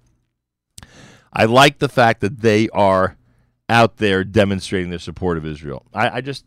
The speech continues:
I, I don't know. If I, it, it, it, it gives me a good feeling. I also personally love the fact, remember the year that, um, <laughs> Senator Schumer walked by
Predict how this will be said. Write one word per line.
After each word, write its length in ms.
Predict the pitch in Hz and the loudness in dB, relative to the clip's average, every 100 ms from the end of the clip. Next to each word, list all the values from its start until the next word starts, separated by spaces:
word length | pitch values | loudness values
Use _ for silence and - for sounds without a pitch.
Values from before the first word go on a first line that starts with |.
| - | -20
I, 280 | 113 131 - | -14 -12 -6
I 80 | 147 | -2
don't 60 | |
know. 80 | 139 | -2
If 80 | 101 | -2
I, 100 | 113 | -2
it, 380 | - 123 117 120 | -2 -2 -2 -4
it, 220 | 127 127 - _ _ _ | -2 -2 -4 _ _ _
it, 160 | 135 131 - | 0 0 0
it 200 | 123 98 | -2 4
gives 260 | 160 147 | 4 4
me 160 | 139 147 | 2 -2
a 60 | 117 | -2
good 240 | 127 120 | -4 -4
feeling. 400 | - 120 101 73 - - - | -4 -2 0 -4 -12 -20 0
I 100 | 117 | 2
also 220 | 185 - | 2 0
personally 460 | 98 151 - 123 107 | 0 0 0 -4 0
love 260 | 113 117 | 2 0
the 80 | 107 | -6
fact, 360 | - 117 110 120 | -2 0 0 -2
remember 240 | 127 131 | -4 -2
the 100 | 117 | -2
year 220 | 117 117 | 0 0
that, 360 | 110 104 - - | 0 -4 -4 0
um, 400 | 104 98 98 95 | 0 0 -2 -8
<laughs> 40 | - | -10
Senator 420 | - 107 92 135 | -2 -2 0 -2
Schumer 420 | 87 110 113 107 | -2 -6 -2 0
walked 300 | 98 104 - | 2 0 2
by 340 | 104 104 107 | 4 6 4